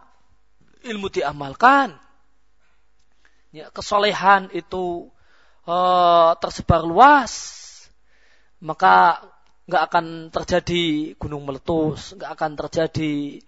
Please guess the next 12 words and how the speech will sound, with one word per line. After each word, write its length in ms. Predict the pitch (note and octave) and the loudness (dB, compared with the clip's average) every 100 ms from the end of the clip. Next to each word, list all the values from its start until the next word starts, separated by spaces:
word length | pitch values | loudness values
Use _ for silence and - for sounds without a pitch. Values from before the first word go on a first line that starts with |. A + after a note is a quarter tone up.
| _ _ _ - | _ _ _ -10
eh, 360 | C#3 C#3 C#3 C3+ C#3 | -4 -2 0 -2 -4
hujan 360 | D3 F3 D#3 | -2 0 0
tidak 280 | D#3 - C#3+ D#3 | -2 -6 -2 0
lama, 600 | D3+ C#3+ C#3 C3+ B2+ - | 0 0 -2 -4 -8 -4
eh, 320 | C#3 C#3 C3+ | 0 0 2
lama 200 | E3 D#3 C#3+ | 0 0 -2
nggak 200 | - - | -4 -4
turun, 520 | D3 D#3 F#3+ F#3 D#3 | -4 2 4 4 0
tidak 320 | F#3+ F#3+ F3 | -4 0 -2
akan 140 | - D#3+ | -2 -4
terjadi 720 | D3+ - E3+ D3+ D3+ D3 C#3 B3 _ _ _ | -6 -4 -4 -2 -4 -4 -6 -10 _ _ _
banjir 340 | C#3+ D3+ D3+ | -2 -2 -4